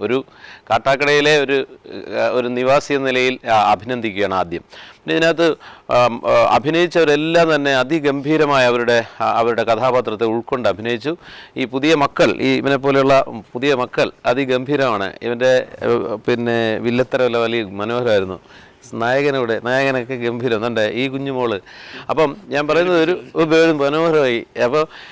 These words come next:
എല്ലാവരും, ആ, പിന്നെ മെയിൻ കഥാപാത്രങ്ങളായപ്പെട്ട എൻ്റെ അനിയന്മാർ, ഞാൻ പഠിപ്പിച്ച കുട്ടികളാണ് എല്ലാവരും. അപ്പോൾ അതിഗംഭീരമായ ഒരു കലാസൃഷ്ടിയാക്കി ഈ തളിരിനെ മാറ്റിയെടുത്തതിൽ,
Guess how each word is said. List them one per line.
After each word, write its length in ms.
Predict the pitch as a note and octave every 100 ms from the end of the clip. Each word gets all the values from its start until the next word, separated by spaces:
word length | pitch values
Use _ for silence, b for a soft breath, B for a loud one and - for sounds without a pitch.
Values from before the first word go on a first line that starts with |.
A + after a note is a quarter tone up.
| B B2
എല്ലാവരും, 580 | C3+ E3 F3 E3 A#2+ -
ആ, 80 | B2
പിന്നെ 340 | G2 B2 A#2+ A2+ - B2
മെയിൻ 240 | D3+ E3+
കഥാപാത്രങ്ങളായപ്പെട്ട 1080 | D3+ D#3+ D#3+ D#3 D#3 D#3 D3+ D3+ C#3 C#3+ C#3
എൻ്റെ 240 | C3 C3+
അനിയന്മാർ, 400 | C3+ C#3+ D3 B2+
ഞാൻ 160 | B2 B2+
പഠിപ്പിച്ച 300 | B2 C3+ D#3
കുട്ടികളാണ് 400 | C#3 D#3 C#3+ A#2+
എല്ലാവരും. 300 | G#2+ F2+ E2 B B B
അപ്പോൾ 320 | G#2+ C#3+ D3+ A2+
അതിഗംഭീരമായ 1040 | C3+ E3 G#3 E3 D#3 E3 D#3+ C#3 C3+ C3+
ഒരു 220 | B2 B2+ A2
കലാസൃഷ്ടിയാക്കി 840 | G#2+ - B2+ - A#2 A2 - D3+ - B B B
ഈ 60 | A#2 -
തളിരിനെ 320 | A2 B2 B2+
മാറ്റിയെടുത്തതിൽ, 920 | A#2 A2 - B2 A2 G#2+ A2+ C3 F#3